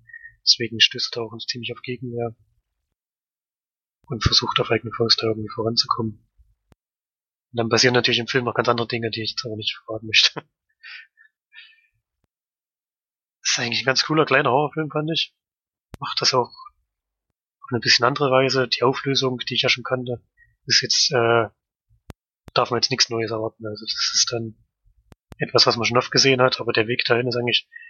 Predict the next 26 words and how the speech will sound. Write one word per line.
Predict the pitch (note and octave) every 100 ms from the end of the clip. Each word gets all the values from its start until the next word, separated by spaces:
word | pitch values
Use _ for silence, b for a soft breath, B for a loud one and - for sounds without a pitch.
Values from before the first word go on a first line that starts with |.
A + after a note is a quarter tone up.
| _
ganz | - A2+
gut | - B2
erzählt. | A2+ - C#3
Ich | B2 -
finde | B2+
auch, | A#2
der | B2
hat | A#2 - _ _ _ _ - - _ _ _ _ _
ganz | - G#2+ -
gute | B2+
Schockmomente. | A#2 C#3 D#3+ D3 D3 D3 D3 _ _ _ _ _ _ _ _ _ _ _ -
Die, | A#2+ A2+ A2+ A2
das | -
Filmmaterial, | C#3+ C3+ C3 B2+ B2
was | A#2+ A#2+
er | A#2 - _
nach | B2 A#2+
und | A#2
nach | A#2+ -
findet, | B2+ A#2+
ist | A2+ A#2
auch | A2
ziemlich | - A#2+ A#2+ - _ _ _ _
explizit, | - - - A2+ C3+ C#3+ C3
also | A2+ A#2
da | A2+ A2+